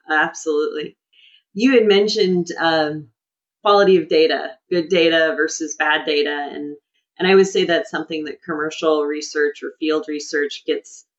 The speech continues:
criticized for, um, a lot. So any tips or tricks there on,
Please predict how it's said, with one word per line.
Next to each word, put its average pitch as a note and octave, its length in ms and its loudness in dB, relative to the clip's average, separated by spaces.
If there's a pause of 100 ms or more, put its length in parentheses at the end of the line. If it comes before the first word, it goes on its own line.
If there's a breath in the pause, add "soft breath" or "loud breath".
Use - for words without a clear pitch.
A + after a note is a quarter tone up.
(160)
criticized D#3+ 720 0
for, C#3+ 420 -4 (300)
um, D3 300 -4
a D#3+ 60 -6
lot. D3+ 480 -2 (520)
So F#3 540 0 (300)
any A3 320 6
tips A3 320 -4
or G3 100 2
tricks G3 380 -8
there F3+ 320 2
on, D#3 340 0